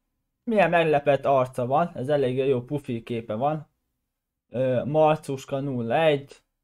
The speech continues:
Ö, Shadow Furdo Games. C P U, van egy Ryzen hét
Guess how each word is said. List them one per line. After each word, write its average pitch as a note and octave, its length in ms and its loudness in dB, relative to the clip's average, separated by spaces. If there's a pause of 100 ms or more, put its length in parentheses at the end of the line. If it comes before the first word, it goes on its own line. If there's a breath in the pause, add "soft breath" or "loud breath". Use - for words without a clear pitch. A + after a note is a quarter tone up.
(340)
Ö, C3 200 -4
Shadow D#3+ 460 0 (240)
Furdo C3+ 360 -2
Games. D#3 600 -4 (1600)
C D#3+ 300 2
P - 40 -8
U, D3 380 2
van C#3+ 140 2
egy B2+ 420 -4
Ryzen B2+ 680 -4 (280)
hét B2 460 0